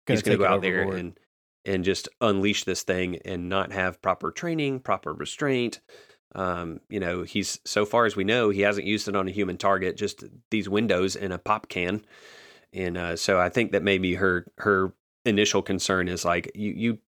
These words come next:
Speaker 2: you don't even know what this is, how it works, what kind of damage it'll do. You don't need to go out there and just start shooting these things off."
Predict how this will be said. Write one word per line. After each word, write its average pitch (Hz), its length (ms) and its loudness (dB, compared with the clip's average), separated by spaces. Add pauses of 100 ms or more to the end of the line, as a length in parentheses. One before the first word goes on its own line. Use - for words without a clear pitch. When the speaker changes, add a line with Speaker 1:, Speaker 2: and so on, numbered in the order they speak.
Speaker 2:
you - 120 -4
don't 143 260 2
even 110 280 2
know 101 160 6
what 98 180 2
this - 200 -2
is, 95 240 2
how 95 180 4
it - 100 0
works, 90 360 -2
what 92 160 -2
kind 95 160 0
of 90 80 0
damage 87 320 0
it'll 85 140 2
do. 87 300 0
You 87 80 0
don't 95 160 2
need 92 100 0
to 87 80 0
go 85 120 0
out 80 140 2
there 85 120 0
and 82 80 -2
just 80 120 -6
start 85 220 0
shooting - 260 -2
these 78 160 -6
things 73 220 -6
off." - 360 -2